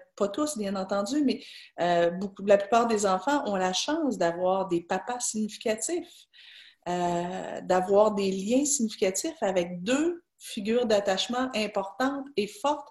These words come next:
et être capable de, de, de, de pouvoir aller ch-, tirer le meilleur parti des deux.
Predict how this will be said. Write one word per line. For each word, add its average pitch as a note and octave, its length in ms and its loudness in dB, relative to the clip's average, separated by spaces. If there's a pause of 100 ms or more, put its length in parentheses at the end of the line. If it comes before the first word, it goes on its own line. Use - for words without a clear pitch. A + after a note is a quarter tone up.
(460)
et A3+ 220 4
être G#3+ 120 4
capable B3+ 560 0
de, G3 140 2
de, F#3+ 180 0
de, F3+ 180 -2
de F#3 140 -2
pouvoir G#3+ 380 -2
aller G#3+ 540 2
ch-, - 460 -2
tirer A#3+ 220 2
le B3+ 80 2
meilleur G3+ 280 6
parti G3+ 340 -2
des G#3+ 120 0
deux. A#3 280 -4